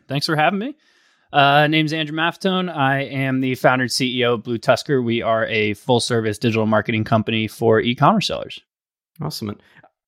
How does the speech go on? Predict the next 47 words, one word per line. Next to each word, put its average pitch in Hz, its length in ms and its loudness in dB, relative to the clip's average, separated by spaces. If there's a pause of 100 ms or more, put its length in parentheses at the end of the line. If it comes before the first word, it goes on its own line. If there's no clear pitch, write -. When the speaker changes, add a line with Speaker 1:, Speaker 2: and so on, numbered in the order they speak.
(440)
Speaker 2:
you 123 120 4
know, 107 60 2
for 135 160 0
our 117 120 2
listeners, 127 420 -6
this 117 140 -10
is 98 100 -16
the 107 80 -10
normal 113 380 -2 (180)
question 147 400 0
I 127 100 2
always 123 240 -4
break 135 300 -2
in 147 160 -2
with. 208 280 -6
Um, 151 440 0 (460)
uh, - 100 -8 (180)
how - 180 -2
did 220 140 -2
Blue 185 160 -8
Tusker 185 360 -4
get 156 200 -4
its 147 160 -10
name? 117 300 2
That, 101 180 -8
that's 139 240 2
a 135 80 2
particularly - 540 -4
Speaker 1:
<laughs> - 60 -16
Speaker 2:
interesting 131 760 0 (520)
one 117 300 0
that 107 160 -4 (200)
I, 131 280 -4
I - 20 4
don't 135 160 0
think 139 160 -4
would, 147 220 0
<laughs> - 40 -20
would 262 540 0
have 233 140 -6
come 196 220 -4
to 175 100 -2
a - 20 -2
lot 151 220 2
of 139 80 -14
people's 139 340 -12
minds 127 500 -4